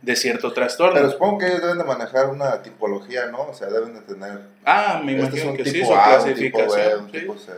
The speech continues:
Speaker 2: no sé.
Speaker 1: Quiero pensar también, o, o a lo mejor se basan también en el D S M.
Speaker 2: Pero si no tiene ningún trastorno.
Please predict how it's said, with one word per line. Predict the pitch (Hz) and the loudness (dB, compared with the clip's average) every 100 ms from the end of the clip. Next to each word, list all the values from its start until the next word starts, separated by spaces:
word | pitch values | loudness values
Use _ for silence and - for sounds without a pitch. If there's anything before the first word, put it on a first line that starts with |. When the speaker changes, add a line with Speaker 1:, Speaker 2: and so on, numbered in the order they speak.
| 110 | -16
Speaker 2:
no | 131 | -18
sé. | - 85 _ _ _ _ _ | -18 -20 _ _ _ _ _
Speaker 1:
Quiero | 151 180 - | 0 2 0
pensar | 139 143 165 - | -4 -2 -4 -4
también, | 139 143 165 113 | -6 -6 -10 -8
o, | 139 | -2
o | 131 127 131 | 0 4 4
a | |
lo | 131 | 4
mejor | 127 127 139 | 2 -2 -4
se | 135 | -4
basan | 131 131 131 127 | 0 0 0 -6
también | 120 123 120 | -6 -8 -8
en | 117 113 | -10 -10
el | 110 | -6
D | 117 | -6
S | 117 151 | -6 -10
M. | 170 170 _ _ _ _ _ _ _ _ _ _ _ _ _ _ _ _ _ | -12 -16 _ _ _ _ _ _ _ _ _ _ _ _ _ _ _ _ _
Speaker 2:
Pero | 117 117 | -8 -8
si | 123 | -8
no | 131 | -6
tiene | 147 143 | -4 -4
ningún | 131 147 | -6 -8
trastorno. | 143 139 151 214 - | -8 -6 -8 -8 -14